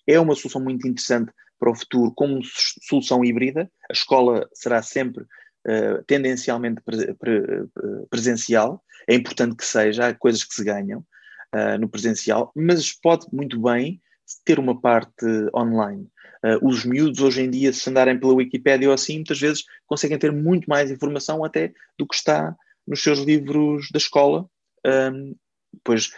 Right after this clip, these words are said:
a Wikipédia nem sempre é tão exata, não é o melhor meio, às vezes, para obter informação. Eu diria que a Wikipédia, ah, inglesa, se calhar, até é mais avançada, por exemplo, do que a portuguesa, em alguns níveis.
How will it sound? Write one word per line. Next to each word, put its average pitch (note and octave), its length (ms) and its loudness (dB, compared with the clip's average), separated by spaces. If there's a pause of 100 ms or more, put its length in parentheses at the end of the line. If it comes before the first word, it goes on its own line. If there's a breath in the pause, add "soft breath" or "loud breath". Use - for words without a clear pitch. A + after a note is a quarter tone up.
(220 loud breath)
a A2+ 60 2
Wikipédia A#2+ 560 4
nem A#2 140 0
sempre A#2 300 0
é - 20 0
tão A#2+ 140 -2
exata, C3+ 440 0
não C#3+ 160 0
é B2+ 60 2
o B2 100 2
melhor A#2+ 340 0
meio, A2+ 420 0 (240 soft breath)
às G#2+ 160 -6
vezes, A2 160 -6
para A2+ 140 -4
obter A2 240 -4
informação. A2 500 -4
Eu D3+ 40 -4
diria B2 260 2
que A#2 100 -2
a A2+ 40 4
Wikipédia, A2 720 0 (400 soft breath)
ah, G#2 460 -6 (260)
inglesa, A#2 760 2
se - 100 -6
calhar, A#2 160 4
até A2+ 240 2
é A2+ 60 0
mais A#2 220 0
avançada, A2+ 320 0
por - 80 -6
exemplo, G#2 140 -6
do G2+ 60 -8
que - 80 -8
a G2 40 -14
portuguesa, B2+ 720 -2
em A2+ 40 -2
alguns A2 340 -4
níveis. C3 320 -8